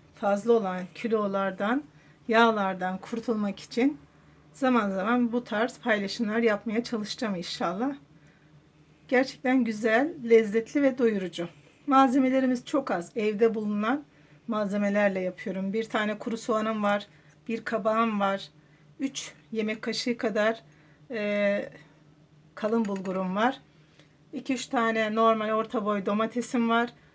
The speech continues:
Beş altı dal maydanoz, beş altı dal nane var. Bunları sirkeli suda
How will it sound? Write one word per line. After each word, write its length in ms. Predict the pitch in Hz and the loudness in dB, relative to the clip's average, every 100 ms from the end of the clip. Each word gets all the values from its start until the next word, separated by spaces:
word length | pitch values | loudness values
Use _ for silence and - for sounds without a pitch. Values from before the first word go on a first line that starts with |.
| _ - - - - | _ -20 -20 -4 2
Beş 220 | 247 277 | 2 6
altı 300 | 233 233 214 | 4 4 2
dal 220 | 214 202 | 2 2
maydanoz, 760 | 190 208 214 220 220 226 220 214 | 2 2 2 0 0 -2 -4 -6
beş 220 | 202 - | -4 0
altı 360 | 196 202 247 | 0 0 -2
dal 240 | 208 196 214 - - | 2 2 2 -6 -12
nane 380 | 226 202 202 220 | -4 0 2 2
var. 220 | 226 220 | 2 0
Bunları 260 | 214 202 202 | -2 -2 -2
sirkeli 460 | 202 240 - 214 202 | -4 -8 -4 -4 -4
suda 460 | - 196 196 190 | -6 -4 -2 -4